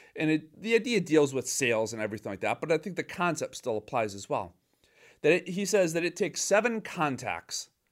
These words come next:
with somebody before a person's gonna buy something from you. Well, a similar, similar concept happens in the idea of mission. You know, it's not always the first time you talk to somebody, "Oh, they're gonna accept Christ."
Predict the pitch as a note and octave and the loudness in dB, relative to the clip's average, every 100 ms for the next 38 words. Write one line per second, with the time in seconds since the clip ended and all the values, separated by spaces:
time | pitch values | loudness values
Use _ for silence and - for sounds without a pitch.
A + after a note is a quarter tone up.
0 | _ C3+ C#3 D3 A#2 G2 G2+ G2 _ _ | _ 2 2 2 0 -2 -4 -6 _ _
1 | - - F#3+ G#3 G3+ F#3 - _ - - | -16 2 6 8 6 2 -10 _ -8 2
2 | D#3 D#3+ C#3 D3+ C3 A2+ G#2 G2+ F#2 F2 | 2 2 -2 -2 -2 0 -2 -2 -10 -16
3 | E2+ - D2 D#2 _ _ _ _ _ _ | -18 -18 -20 -20 _ _ _ _ _ _
4 | _ - G#3+ G3+ D4+ A3 D3+ - - - | _ -2 0 2 2 2 0 -4 -6 0
5 | A#3 A3 E3 C3+ - F3+ E3 B2+ G#2 _ | 2 2 2 0 -2 -2 -2 -2 -8 _
6 | - - - B2+ C3 C3+ B2 G#2 B2+ A#2+ | -20 -18 0 2 2 0 -6 -8 -8 -4
7 | A2+ A#2 A#2+ B2 D3+ - F2 _ _ _ | -4 -4 -6 -6 -10 -10 -14 _ _ _
8 | _ _ _ _ - _ _ _ _ _ | _ _ _ _ -20 _ _ _ _ _
9 | _ _ - D3 D3 D3 D#3+ F3+ - E3 | _ _ 0 6 6 6 6 4 8 8
10 | E3 C#3+ - - C3 F3 - D#3 C#3 B2 | 8 4 0 -2 2 2 4 0 0 2
11 | D#3+ D#3+ C3+ C3 A2 E3+ G3 C#3 B2+ C3 | 2 2 -2 -4 2 8 10 8 0 -2
12 | A#2+ - A#2 - D#3 - - | -2 -4 -8 0 0 0 -12